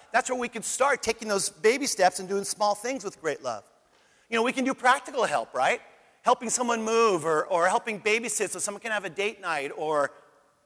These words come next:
no, don't be signing up at the door right now for babysitting things. Although we love doing that. But, you know, different stuff like that. Or maybe sharing yourself with others. And, and you know one of the greatest things you can do? You can give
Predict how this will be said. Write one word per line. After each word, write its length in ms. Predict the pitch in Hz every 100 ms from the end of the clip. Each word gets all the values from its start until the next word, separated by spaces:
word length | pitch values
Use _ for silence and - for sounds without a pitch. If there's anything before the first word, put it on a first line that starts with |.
| _ _ _
no, 140 | 135 139
don't 140 | 170
be 60 | 175
signing 280 | 170 165
up 80 | 165
at 40 | 165
the 60 |
door 160 | 151 143
right 180 | 123 117
now 140 | 120
for 140 | 131
babysitting 500 | 120 131 135 - 113
things. 240 | - 104 _ 110 - _ _
Although 160 | 208 226
we 100 | 233
love 160 | 240 185
doing 220 | 180 156
that. 180 | 175 - - - -
But, 80 | 254
you 80 |
know, 60 | 254
different 320 | 262 302 294
stuff 260 | - 294 285
like 200 | 277 311
that. 200 | 311 - - - - _ _ _
Or 80 | 220
maybe 240 | 262 302 285
sharing 400 | - 294 302 277
yourself 360 | 240 - 262
with 120 | 254
others. 280 | 277 269 208
And, 100 | 226
and 120 | 277
you 40 | 294
know 80 | 392
one 120 | 403
of 20 |
the 40 | 214
greatest 360 | 226 277 -
things 180 | 277 262
you 80 | 247
can 100 | 220
do? 80 | 233
You 160 | 269 269
can 120 | 233
give 200 | 302